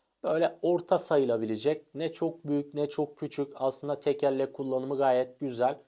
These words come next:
bir ekran boyutumuz var. Yüz yirmi hertzlik tazeleme hızına sahip bu ekranımız aynı zamanda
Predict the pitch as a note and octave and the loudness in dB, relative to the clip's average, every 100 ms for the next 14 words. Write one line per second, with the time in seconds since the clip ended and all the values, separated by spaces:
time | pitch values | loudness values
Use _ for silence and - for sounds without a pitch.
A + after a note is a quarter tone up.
0 | _ _ _ C3 C#3+ - - B2+ B2 C#3+ | _ _ _ -6 -6 -6 -4 -4 0 0
1 | C#3 B2 G2+ A2 G2+ F#2+ B2+ D3+ - A#2+ | 2 0 -2 -6 -8 0 2 2 0 0
2 | C#3 D3 C#3+ C3 B2 C#3+ - A#2 A2+ B2 | 0 2 2 2 0 -6 2 2 4 0
3 | C3 D#3 B2+ A#2+ A#2 A#2 A2 - A2 G2 | 0 -2 -4 -6 -6 -6 -6 -2 -2 -2
4 | - D3+ D3 B2+ A2+ C3 D3+ - C3+ C3+ | 0 0 0 -4 -4 -6 -6 -8 -4 -4
5 | G#2+ G#2 G#2 G#2+ C3 C#3 | -2 -2 -2 0 0 0